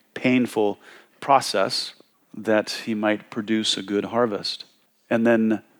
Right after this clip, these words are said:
Isaiah attributes this to the wisdom of God. It's going to be long and painful, but it's going to accomplish a good result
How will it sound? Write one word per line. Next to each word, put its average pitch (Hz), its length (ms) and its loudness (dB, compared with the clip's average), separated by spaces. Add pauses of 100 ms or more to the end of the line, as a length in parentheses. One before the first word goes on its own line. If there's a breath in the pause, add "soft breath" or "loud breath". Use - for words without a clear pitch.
(280)
Isaiah 123 440 4
attributes 120 760 0
this 110 280 0
to 113 120 -2
the 104 120 -2
wisdom 110 340 0
of 95 160 -12
God. 110 400 2 (460 soft breath)
It's - 260 2
going 131 240 4
to - 100 -4
be 117 120 4
long 120 320 6
and 104 180 -4
painful, 123 440 0
but 101 200 0 (400 loud breath)
it's - 140 -6
going 135 220 4
to 120 120 0
accomplish 107 480 0
a 101 60 -8
good 95 260 -10
result 98 560 -6